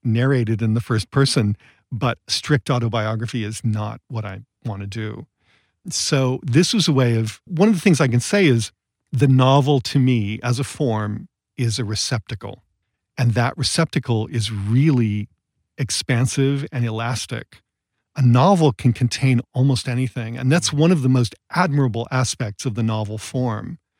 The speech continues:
So this book is a receptacle for various intellectual interests of mine, in addition to being a porno novel, in addition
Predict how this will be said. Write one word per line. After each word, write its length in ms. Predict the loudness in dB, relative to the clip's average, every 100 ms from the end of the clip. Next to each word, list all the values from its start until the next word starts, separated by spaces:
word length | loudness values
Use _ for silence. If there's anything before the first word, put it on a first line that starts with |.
| _ _ -10
So 180 | 0 4
this 240 | 4 2
book 300 | 0 -2 2
is 120 | 2
a 40 | 2
receptacle 920 | 0 -2 -2 -2 -2 -6 -4 -6 -6
for 200 | -4 -4
various 580 | 0 2 2 2 0 0
intellectual 540 | 0 0 -2 -4 -6
interests 500 | -2 -2 -2 -6 -8
of 100 | -6
mine, 440 | -6 -4 -6 -8 -10 2
in 100 | 4
addition 380 | 4 2 2 2
to 40 |
being 260 | 2 -2 -2
a 40 |
porno 340 | -6 -6 -4 -4
novel, 460 | -6 -8 -10 -12 -4
in 180 | 2
addition 340 | 2 2 -2